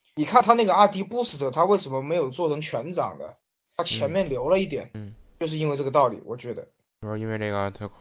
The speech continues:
Speaker 2: 这个脚趾发力问题哈。
Speaker 1: 对。对，你看所有的 Boost 都不是真正全掌，都前面留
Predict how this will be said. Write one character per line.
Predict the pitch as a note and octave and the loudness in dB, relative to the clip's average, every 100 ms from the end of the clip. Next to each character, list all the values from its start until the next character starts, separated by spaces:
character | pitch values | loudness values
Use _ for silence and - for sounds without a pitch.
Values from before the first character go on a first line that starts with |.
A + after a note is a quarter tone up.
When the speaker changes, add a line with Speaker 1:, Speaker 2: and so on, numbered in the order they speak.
| - | -18
Speaker 2:
这 | - | -10
个 | G2+ | -8
脚 | G2+ G2+ | -4 -4
趾 | G#2+ G#2 | 0 0
发 | A2+ | 0
力 | A2+ G#2 | -4 -4
问 | F#2 F2+ | -6 -10
题 | F2+ F#2 | -16 -18
哈。 | F#2+ F2+ | -18 -6
Speaker 1:
对。 | E3+ D3 | 2 4
对， | |
你 | C3+ | 2
看 | C3 G#3 F3 | 0 2 2
所 | - D3+ G3+ | -2 2 4
有 | D#3 | 4
的 | C#3+ | 0
Boost | F3 E3+ C#3+ C#3 - | -4 -8 -4 -4 -2
都 | D3+ | -2
不 | D#3 C3 | -4 -8
是 | - D#3 | -8 -8
真 | D#3 E3 | -4 -4
正 | F#3 D3 | -4 -6
全 | - A#2 | -8 -10
掌， | G#2 - - | -12 -16 -10
都 | C#3+ | -8
前 | - B2+ | -6 -8
面 | C#3+ D#3 | -6 -8
留 | A#2+ | -8